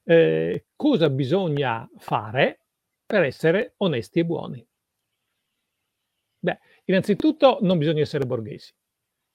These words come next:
eh, perché in un regime comunista non si può essere borghesi.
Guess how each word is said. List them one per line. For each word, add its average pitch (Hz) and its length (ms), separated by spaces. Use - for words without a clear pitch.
eh, 156 180
perché - 220
in 156 120
un 143 60
regime 127 280
comunista 139 340
non 147 80
si - 80
può - 120
essere 113 220
borghesi. 113 460